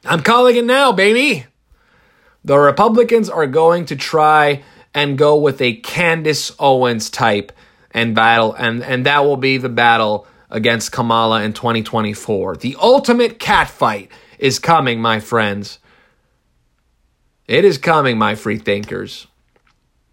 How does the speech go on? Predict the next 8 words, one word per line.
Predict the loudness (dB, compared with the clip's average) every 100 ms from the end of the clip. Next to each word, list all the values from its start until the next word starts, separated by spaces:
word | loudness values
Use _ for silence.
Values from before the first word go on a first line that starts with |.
| _ _ _ _ _
And | -4 -4 -2
you | -4
must | 0 0 0
prepare. | -4 -2 0 2 0 -4 -12 _
You | -6 -4
must | -2 -2 -6
prepare, | -10 -4 -4 -4
guys. | -8 -12 -14 -16 -20